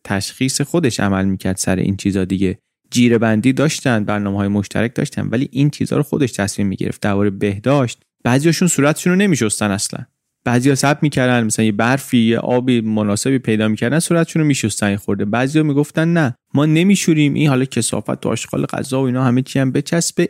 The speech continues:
این محافظت می‌کنه بعداً از پوست ما. هر چی چربی و آشغال ماشغال رو پوستمون بیشتر،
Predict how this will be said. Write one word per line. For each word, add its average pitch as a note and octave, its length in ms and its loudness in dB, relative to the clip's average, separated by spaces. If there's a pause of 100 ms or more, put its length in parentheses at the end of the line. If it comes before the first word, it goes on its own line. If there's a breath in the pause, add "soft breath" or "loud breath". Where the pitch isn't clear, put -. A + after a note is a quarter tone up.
این F3+ 320 0
محافظت B2+ 800 0
می‌کنه A2 320 0
بعداً G2+ 340 0
از - 160 -6
پوست - 280 -2
ما. F#2+ 240 -4 (420)
هر D#3 240 -2
چی - 220 0
چربی A#2 460 0
و D3 80 6
آشغال A#2 320 -2
ماشغال A2+ 380 0
رو B2+ 60 2
پوستمون A#2+ 580 0
بیشتر، C#3 500 0